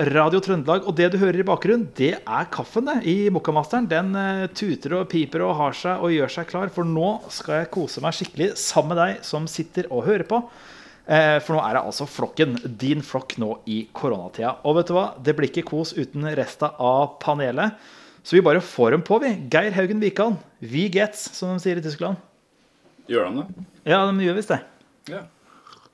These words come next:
Speaker 2: Jeg
Speaker 1: Ja.
Speaker 2: klarte ikke å tenke nå. Jeg begynte bare å tenke på en sånn scene fra Twin Peaks lenge tilbake. Nå begynte jeg å nevne den kaffemaskinen med, der de plutselig finner en fisk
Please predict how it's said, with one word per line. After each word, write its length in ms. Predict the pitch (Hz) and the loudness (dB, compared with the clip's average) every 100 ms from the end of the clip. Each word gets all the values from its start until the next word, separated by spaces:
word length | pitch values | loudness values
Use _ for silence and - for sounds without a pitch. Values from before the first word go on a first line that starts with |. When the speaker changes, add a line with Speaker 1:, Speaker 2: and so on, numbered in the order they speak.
| _ _ _ _ _ _ - _ _ - | _ _ _ _ _ _ -20 _ _ -6
Speaker 2:
Jeg 160 | 139 135 | -4 -2
Speaker 1:
Ja. 100 | 214 | -4
Speaker 2:
klarte 220 | - 135 104 | -2 -4 -4
ikke 60 | 98 | -6
å 60 | |
tenke 240 | 117 151 - | -4 -4 -6
nå. 60 | 180 | -10
Jeg 80 | |
begynte 200 | 160 156 | -8 -8
bare 180 | 160 120 | -4 -4
å 40 | 113 | -4
tenke 300 | 127 120 - | -6 -6 -8
på 60 | |
en 80 | 131 | -10
sånn 160 | 131 123 | -8 -8
scene 540 | - 143 127 107 85 | -8 -2 0 -2 -6
fra 260 | 90 117 113 - | -6 -4 -6 -10
Twin 320 | - 104 107 | -12 -10 -10
Peaks 720 | - - 113 160 - - - - | -14 -20 -18 -14 -12 -12 -12 -8
lenge 220 | 151 147 | -8 -8
tilbake. 260 | 151 127 113 | -6 -6 -6
Nå 80 | |
begynte 180 | 120 127 | -6 -6
jeg 60 | 127 | -8
å 80 | 120 | -8
nevne 140 | 123 | -8
den 40 | |
kaffemaskinen 680 | 123 117 - 95 95 95 110 | -8 -8 -8 -8 -6 -8 -8
med, 480 | 120 120 113 107 117 | -6 -4 -4 -6 -6
der 100 | 127 | -4
de 140 | 120 117 | -4 -4
plutselig 320 | 127 - 95 | -14 -10 -10
finner 300 | - 120 113 | -10 -8 -8
en 60 | 120 | -8
fisk 880 | - - - - - - - - | -14 -20 -18 -16 -12 -12 -14 -20